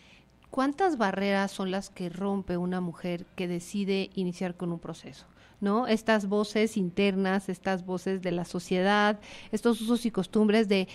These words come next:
es tu pareja, es para toda la vida, es la cruz que te tocó cargar, Y empiezan por romper todo eso. Una vez que logran romper y que el hartazgo las lleva a acercarse a, a pedir justicia, pues resulta que llegan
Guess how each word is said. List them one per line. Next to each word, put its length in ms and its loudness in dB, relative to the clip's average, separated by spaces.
es 260 2
tu 160 -6
pareja, 580 0
es 120 -2
para 240 -2
toda 200 0
la 140 0
vida, 380 2
es 60 4
la 120 4
cruz 180 -4
que 100 -4
te 140 -6
tocó 340 -6
cargar, 480 2
Y 120 6
empiezan 560 6
por 160 4
romper 500 8
todo 360 2
eso. 420 -6
Una 300 4
vez 400 4
que 180 2
logran 380 4
romper 420 0
y 60 0
que 140 -2
el 100 0
hartazgo 840 0
las 320 6
lleva 680 6
a 200 2
acercarse 1000 0
a, 540 4
a 120 0
pedir 280 2
justicia, 720 0
pues 180 0
resulta 420 -2
que 140 0
llegan 380 2